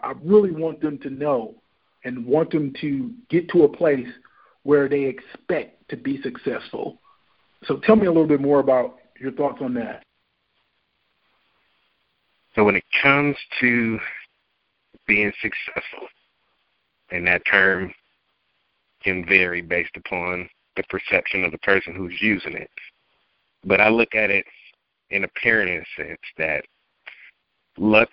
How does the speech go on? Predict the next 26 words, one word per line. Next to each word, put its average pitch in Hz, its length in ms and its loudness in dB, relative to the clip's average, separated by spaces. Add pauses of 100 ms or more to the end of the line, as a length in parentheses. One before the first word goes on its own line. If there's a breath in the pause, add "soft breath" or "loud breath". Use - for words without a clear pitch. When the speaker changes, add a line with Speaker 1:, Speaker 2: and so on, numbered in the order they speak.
(120)
Speaker 2:
favors 104 480 0
the 98 80 -6
prepared. - 540 -12 (200)
It's - 300 -14
always 90 300 0
one 90 160 -6
of, 87 80 -6
it's - 160 -20
been 92 180 -4
one 90 80 -6
of 87 60 -6
my 87 200 -6
favorite 85 320 -4
quotes. - 300 -8 (1160)
And 90 180 -8
so 76 180 -2
I, 92 120 2 (200)
I, 90 120 -2 (520)
I 104 80 -4 (120)
don't 117 300 0
believe 107 540 0 (100)
that 82 200 -8 (360)
good 110 180 0 (100)
things 101 320 -6
happen 95 320 -6
by 85 180 -4